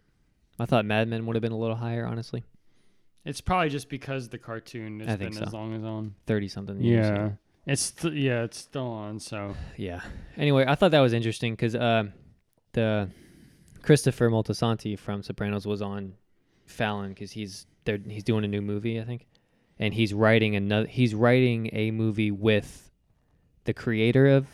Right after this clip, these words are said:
Speaker 1: Sopranos and Bobby Bac-, Baccalieri.
Speaker 2: Mm-hmm.
Speaker 1: But it has nothing to do with Sopranos, apparently. But he, he, they were talking about it, so I figured I would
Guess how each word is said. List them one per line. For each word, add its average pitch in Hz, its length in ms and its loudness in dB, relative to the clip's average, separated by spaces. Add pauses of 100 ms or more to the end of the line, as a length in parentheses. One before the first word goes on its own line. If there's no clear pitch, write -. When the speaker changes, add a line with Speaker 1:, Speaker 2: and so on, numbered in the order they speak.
(100)
Speaker 1:
Sopranos 147 680 2 (100)
and 113 540 -4 (220)
Bobby 98 480 -2 (160)
Bac-, 98 240 -6 (220)
Baccalieri. 98 580 -6 (260)
Speaker 2:
Mm-hmm. 110 260 0 (260)
Speaker 1:
But 113 120 4
it 104 120 -2
has 104 180 -6
nothing 104 260 -4
to 92 60 -4
do 101 140 0
with 92 100 -4
Sopranos, 90 460 -10
apparently. 87 480 -8 (560)
But 110 180 -2
he, 131 420 -8
he, 139 120 -8
they 127 160 6
were 120 80 6
talking 104 280 2
about 95 200 2
it, 92 80 -4
so 95 120 -4
I 90 80 -4
figured 90 240 -8
I 87 80 -2
would 85 120 -8